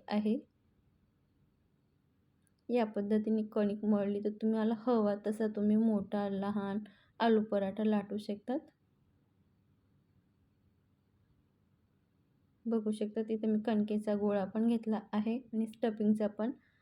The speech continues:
तर आपला स्टफिंगचा गोळा जास्त मोठा आहे, तरी पण आपला पराठा खूप छान होणार, तुम्हाला पुढं बघायलाच भेटेल.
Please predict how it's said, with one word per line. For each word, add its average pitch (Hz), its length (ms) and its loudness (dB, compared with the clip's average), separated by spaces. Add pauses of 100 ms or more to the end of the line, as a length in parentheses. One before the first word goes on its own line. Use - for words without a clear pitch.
(160)
तर 226 60 -2
आपला 220 180 -2
स्टफिंगचा 220 560 -2
गोळा 214 260 4
जास्त 214 380 0
मोठा 214 540 2
आहे, 226 300 0
तरी 220 200 2
पण 214 180 0
आपला 208 240 -2 (480)
पराठा 220 420 0
खूप 240 240 -4
छान 233 240 2 (120)
होणार, 214 360 2
तुम्हाला 214 280 2
पुढं 214 300 0
बघायलाच 208 420 0 (120)
भेटेल. 220 320 0